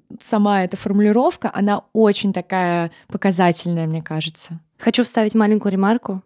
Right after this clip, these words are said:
Speaker 2: что насилие — это плохо. Хотя, э, Саша смеётся над этой историей и над словом "избивает". Понятно, что у людей разные реакции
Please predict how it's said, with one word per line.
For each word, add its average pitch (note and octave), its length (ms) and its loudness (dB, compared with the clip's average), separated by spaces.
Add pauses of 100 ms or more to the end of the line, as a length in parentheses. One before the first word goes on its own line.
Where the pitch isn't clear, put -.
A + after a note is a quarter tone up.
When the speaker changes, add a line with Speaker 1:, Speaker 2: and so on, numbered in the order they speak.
Speaker 2:
что - 180 -4
насилие — G3+ 380 4
это F#3+ 120 -2
плохо. F3 520 -2
Хотя, F#3 640 0
э, F#3 220 -6
Саша - 280 0
смеётся F#3+ 400 0
над F#3 80 0
этой F#3 140 -4
историей G#3+ 500 0
и G3+ 80 0
над F#3+ 160 2
словом F#3 280 2
"избивает". F#3+ 680 0
Понятно, G#3 320 4
что - 120 -2
у - 40 2
людей F#3 220 2
разные F3+ 260 0
реакции G3+ 500 -6